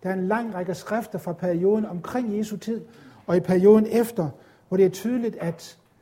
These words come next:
det her vers, "I skal leve",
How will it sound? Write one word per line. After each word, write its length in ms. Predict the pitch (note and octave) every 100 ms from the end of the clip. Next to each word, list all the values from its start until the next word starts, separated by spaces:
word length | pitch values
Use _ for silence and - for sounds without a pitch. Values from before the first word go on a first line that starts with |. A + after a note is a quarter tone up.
| _ _ _ -
det 140 | A#3
her 160 | G#3+ A#3
vers, 540 | F#3 F#3 G#3 - - _ _ _ _ _ _ _ _ _ _ _ _ _ _ _ _ _
"I 80 | G3
skal 380 | F3+ G3+ F3+ D3+ - - _
leve", 640 | - D#3 G3 G#3+ A#3 F#3+